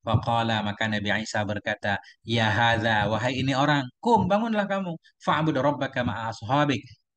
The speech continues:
Sembah olehmu akan Tuhanmu bersama teman-temanmu. Ngapain tidur mulu? Bangun. Wa qala lahu, maka berkata ianya rajul baginya Nabi Isa, "Qad abadtuhu bi afdala min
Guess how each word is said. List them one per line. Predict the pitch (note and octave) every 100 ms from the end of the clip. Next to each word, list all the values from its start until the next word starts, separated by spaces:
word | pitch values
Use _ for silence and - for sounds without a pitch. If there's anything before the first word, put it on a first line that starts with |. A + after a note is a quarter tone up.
| _ -
Sembah | C#3+ C3+ B2 A#2
olehmu | A#2 C#3+ C3+
akan | A2+ A2+ A2+
Tuhanmu | A2 B2+ D#3 C#3+
bersama | B2+ D3+ C#3+
teman-temanmu. | C#3 C3 B2+ B2+ C#3+ D#3 C#3+ B2
Ngapain | B2+ D#3 D#3+
tidur | C#3+ C#3+ C#3 C3+
mulu? | D3 C3+
Bangun. | C3 D3 B2 - - - _ -
Wa | F#2+ -
qala | B2+ A2+
lahu, | G#2+ G2 F#2+ - - -
maka | - G#2 G#2
berkata | F#2+ G2+ G#2+ - A2+
ianya | G2+ G2+ G2+ G2
rajul | G#2+ A2 G#2
baginya | G2+ G#2 G2+ G2+
Nabi | G2 F#2+ G#2
Isa, | G#2 G#2 F#2 E2+ - - _ B2+
"Qad | A2
abadtuhu | F#2+ G#2 A#2 A2 G2+ A2 A2 G#2+
bi | G#2
afdala | G#2+ A2 A2 G#2+ G#2+ G#2+ G2+
min | G2